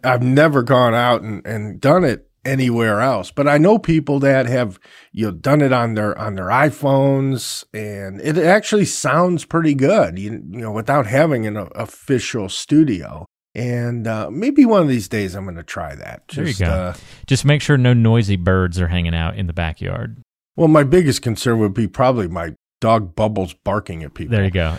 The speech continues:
Speaker 2: Yeah.
Speaker 1: Uh,
Speaker 2: Uh, that and leaf blowers. At least, at least where I live,
Speaker 1: <laughs>
Speaker 2: uh, with, we have so, we're in a wooded area, and what's so hilarious is reading the constant comments from,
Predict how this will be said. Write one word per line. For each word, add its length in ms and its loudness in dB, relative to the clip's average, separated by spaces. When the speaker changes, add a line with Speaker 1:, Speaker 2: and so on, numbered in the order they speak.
Speaker 2:
Yeah. 220 -2
Speaker 1:
Uh, 40 -6
Speaker 2:
Uh, 460 2
that 240 4
and 260 2
leaf 240 0
blowers. 540 0
At 80 -4
least, 360 -2
at 160 -6
least 260 -4
where 120 4
I 140 0
live, 600 -2
Speaker 1:
<laughs> 40 -14
Speaker 2:
uh, 360 -2
with, 300 -2
we 200 -2
have 100 0
so, 360 2
we're 180 0
in 200 0
a 60 2
wooded 300 2
area, 580 0
and 340 0
what's 280 0
so 280 2
hilarious 540 2
is 340 -2
reading 320 2
the 80 2
constant 560 -4
comments 480 0
from, 280 0